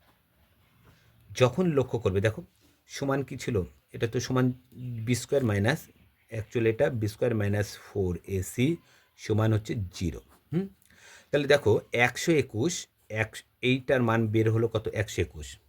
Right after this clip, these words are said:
তাই না? দেখো একশো একুশ বেরিয়েছে। একশো একুশ কার থেকে বড়? জিরোর থেকে বড়। তাহলে জিরোকে একশো একুশ কি মারছে? তীর মারছে। আমরা যদি এই ক্ষেত্রে যদি এরম লক্ষ্য করি,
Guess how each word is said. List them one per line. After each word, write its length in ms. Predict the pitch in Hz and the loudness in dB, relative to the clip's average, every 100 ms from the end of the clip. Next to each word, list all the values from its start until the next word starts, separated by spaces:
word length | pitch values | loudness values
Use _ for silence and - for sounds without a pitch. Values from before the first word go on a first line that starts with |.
| _ _ | _ _
তাই 120 | 135 | -4
না? 120 | 170 120 _ _ _ | -4 -4 _ _ _
দেখো 160 | 120 127 | -8 -4
একশো 240 | 113 - | -4 -2
একুশ 200 | 127 131 | -4 -2
বেরিয়েছে। 320 | 110 98 90 - | 0 0 0 0
একশো 320 | 110 - 127 | -2 0 -2
একুশ 320 | 120 165 - | -2 -6 -8
কার 180 | - 90 - | -6 -8 -4
থেকে 140 | 123 | -2
বড়? 220 | 123 135 190 - _ - _ - 104 | 2 2 0 -6 _ -20 _ -10 -6
জিরোর 340 | 92 117 135 131 | -2 4 6 4
থেকে 360 | - 113 110 | 0 -4 -2
বড়। 300 | 120 90 85 65 _ _ - | -4 -4 -6 -10 _ _ -6
তাহলে 140 | 101 90 | -4 -2
জিরোকে 420 | 98 110 123 127 | 0 2 4 2
একশো 220 | 120 - | 0 -2
একুশ 240 | 110 110 - - | -4 -4 -8 -2
কি 140 | 123 | 0
মারছে? 420 | 113 113 107 - 156 _ | 2 0 -2 -6 -14 _
তীর 220 | 131 131 | 4 4
মারছে। 340 | 98 87 - - - - - | 4 0 -6 -20 -20 -18 -4
আমরা 240 | 107 131 | 0 0
যদি 240 | 135 113 | 0 0
এই 60 | 110 | 0
ক্ষেত্রে 360 | 110 127 120 92 | 0 -2 -2 0
যদি 280 | 110 110 | 0 2
এরম 200 | 113 131 | 2 4
লক্ষ্য 280 | 117 104 92 | 2 2 0
করি, 260 | - 76 | -4 -8